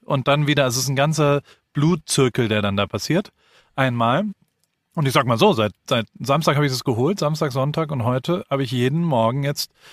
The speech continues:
äh, ein Eisbad gemacht, drei Minuten. Ehrlich gesagt, heute war's nicht mehr so kalt, weil es das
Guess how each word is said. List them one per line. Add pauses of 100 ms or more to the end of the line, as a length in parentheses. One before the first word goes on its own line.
(180)
äh,
ein
Eisbad
gemacht,
drei
Minuten.
Ehrlich
gesagt,
heute
war's
nicht
mehr
so
kalt,
weil
es
das